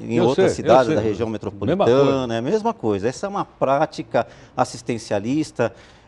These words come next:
Speaker 1: é, eleitoreira, né?
Speaker 2: Agora, porque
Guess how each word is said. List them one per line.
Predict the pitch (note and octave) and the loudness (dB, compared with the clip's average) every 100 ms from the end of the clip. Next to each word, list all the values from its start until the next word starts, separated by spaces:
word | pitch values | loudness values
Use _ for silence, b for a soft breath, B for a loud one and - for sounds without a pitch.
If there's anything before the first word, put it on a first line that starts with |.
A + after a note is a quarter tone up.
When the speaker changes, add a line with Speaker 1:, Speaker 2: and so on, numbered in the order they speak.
| - | -2
Speaker 1:
é, | A2+ A2+ A2 G#2+ G#2+ | 2 4 2 0 0
eleitoreira, | A2+ B2+ A2+ G2+ B2 D3+ C3+ G#2 | 0 0 -2 0 4 4 4 2
né? | G#2 D#3 C3+ | 0 -2 0
Speaker 2:
Agora, | G3+ G#3+ | 0 0
porque | F3 F3+ G3 | -4 -2 -2